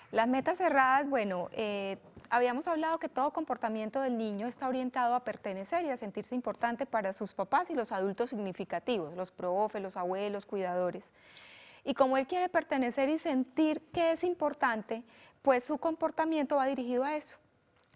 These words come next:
Pero si no lo logra de una forma adecuada o positiva, pues él entonces busca la manera de lograrlo de una forma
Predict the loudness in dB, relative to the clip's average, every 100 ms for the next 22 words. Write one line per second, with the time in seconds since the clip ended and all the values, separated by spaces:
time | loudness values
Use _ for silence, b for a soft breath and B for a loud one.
0 | _ -2 0 0 0 0 2 2 2 0
1 | 0 0 2 2 0 4 4 4 2 -4
2 | -2 -2 -2 -2 -4 -8 -6 -6 -6 -6
3 | -4 -4 -4 -4 -2 -2 -4 -6 -4 -2
4 | -2 -2 -4 -4 -4 -4 -6 -4 -4 -4